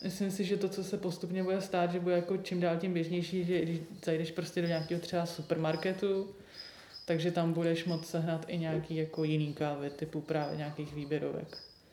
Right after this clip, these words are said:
To bych jako očekávala, že postupně se takhle začne měnit a že vlastně se právě ty výběrovky začnou přibližovat jako širším,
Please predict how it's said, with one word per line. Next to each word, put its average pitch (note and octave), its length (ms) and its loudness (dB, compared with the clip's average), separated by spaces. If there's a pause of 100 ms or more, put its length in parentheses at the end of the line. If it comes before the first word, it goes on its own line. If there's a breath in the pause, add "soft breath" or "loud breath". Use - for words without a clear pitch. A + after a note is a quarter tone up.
(320 loud breath)
To E3 60 -4
bych E3 140 2
jako E3+ 180 4
očekávala, D#3+ 640 2
že D#3+ 120 2
postupně D#3+ 560 4
se D#3+ 140 -4
takhle D#3 260 0
začne D#3 340 -2
měnit D#3 320 -2
a E3 60 -2
že D#3+ 120 -2
vlastně D#3 380 -2
se E3+ 120 -4
právě D#3 340 2
ty E3 100 2
výběrovky D#3+ 460 2
začnou D#3+ 320 -2
přibližovat D#3 720 2
jako D#3+ 200 -2
širším, D3+ 720 -4